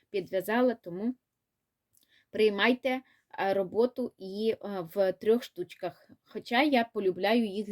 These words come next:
в'язати по п'ять, по десять, щоб їх була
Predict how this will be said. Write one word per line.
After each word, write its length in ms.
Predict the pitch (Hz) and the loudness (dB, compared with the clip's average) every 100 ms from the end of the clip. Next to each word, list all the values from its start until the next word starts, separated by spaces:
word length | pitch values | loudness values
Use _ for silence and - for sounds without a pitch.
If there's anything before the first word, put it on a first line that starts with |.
| - | -8
в'язати 520 | 175 185 180 190 - | -4 -6 -2 -4 -4
по 180 | 190 170 | -12 -12
п'ять, 360 | - 190 247 - | -4 0 0 -2
по 100 | 185 | -6
десять, 420 | 180 220 - 190 | -2 -4 -4 -10
щоб 200 | - 175 | -10 -14
їх 280 | 175 202 - | -10 -10 -8
була 320 | 170 175 190 | -4 0 0